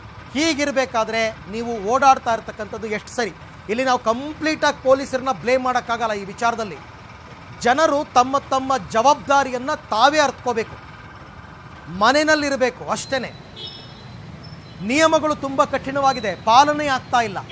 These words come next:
ಒಂದು ಅಪಾರ್ಟ್ಮೆಂಟ್‌ನಲ್ಲಿ ನಲವತ್ತು ಮನೆ ಇದ್ರೆ ಅದರಲ್ಲಿ ಒಬ್ಬರಿಗೆ positive case ಬಂದ್ರೆ ಇಡೀ ಅಪಾರ್ಟ್ಮೆಂಟ್‌ನೇ seal ಮಾಡ್ತಾರೆ. ಅಪಾರ್ಟ್ಮೆಂಟ್‌ನಲ್ಲಿರೋ ಯಾವ ಮನೆಯವರು ಹೊರಗೆ ಬರೋ ಹಾಗಿಲ್ಲ, ಯಾರೂ ಓಡಾಡೋ ಹಾಗಿಲ್ಲ,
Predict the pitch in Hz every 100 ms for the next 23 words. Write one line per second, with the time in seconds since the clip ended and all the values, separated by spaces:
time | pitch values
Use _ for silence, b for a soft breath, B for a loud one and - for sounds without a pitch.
0 | - - - - - 240 294 302 262 -
1 | 285 285 277 269 277 254 247 220 262 277
2 | - 240 240 269 185 214 214 247 - -
3 | - - 254 294 277 185 220 160 - 311
4 | 311 302 - 247 262 277 277 269 - 185
5 | 226 202 208 247 - - - 214 277 311
6 | 277 - 285 285 285 262 - 302 320 311
7 | - 277 285 262 - 233 135 - - -
8 | - - - - - - - - - 214
9 | 285 285 294 277 285 262 269 262 226 240
10 | 277 269 233 254 277 285 240 247 226 254
11 | 247 240 240 208 143 - - - - 170
12 | 196 254 285 302 294 269 269 269 262 240
13 | 247